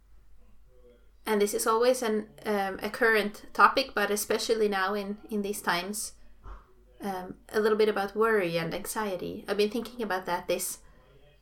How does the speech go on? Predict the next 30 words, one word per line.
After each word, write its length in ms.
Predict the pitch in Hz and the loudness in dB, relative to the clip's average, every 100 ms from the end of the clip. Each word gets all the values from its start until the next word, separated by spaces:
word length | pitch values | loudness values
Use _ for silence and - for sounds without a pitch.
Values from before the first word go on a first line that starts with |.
| - | -10
uh, 180 | 196 180 | -8 -2
this 260 | 202 208 208 | -2 0 0
week. 200 | 190 - | 0 2
What 160 | 226 | 2
is 160 | 254 254 | 4 2
it 100 | 226 | 2
that 160 | 214 | 0
makes 360 | 214 208 233 - | 2 2 2 0
us 240 | 208 208 | -2 0
worry 260 | 196 202 226 | 2 4 4
about 340 | 208 180 180 | 2 -2 -2
things, 440 | - 175 165 - - | -4 -4 -4 -6 -4
and 160 | 214 | -2
what 260 | 202 202 - | -2 -4 -2
lies 280 | 190 214 214 | 2 4 4
behind 500 | 214 214 202 214 202 | 2 4 4 2 0
worry? 440 | 165 170 180 - - - - - - - - - - - - _ - _ _ - _ _ _ _ _ - | -2 -2 -4 -6 -12 -18 -20 -20 -20 -20 -20 -20 -20 -20 -20 _ -20 _ _ -20 _ _ _ _ _ 0
Is 300 | 220 214 - | 2 2 4
worry 420 | 202 196 196 220 | 4 6 4 2
only 380 | 202 202 208 202 | 0 -2 -2 -2
a 60 | 185 | -2
negative 400 | 180 190 185 208 | -4 -4 -8 -4
thing? 440 | 214 202 233 254 - - - - - - - | -2 -2 -4 -10 -14 -20 -20 -20 -20 -12 -6
Is 160 | 220 | 0
it 140 | 208 208 | 0 2
something 400 | 208 208 214 202 | 0 0 -2 -2
that 120 | 202 | -2
you 220 | 196 190 | -2 -2
just 280 | 185 185 - | -2 -6 -4
should 240 | 202 190 | -4 -2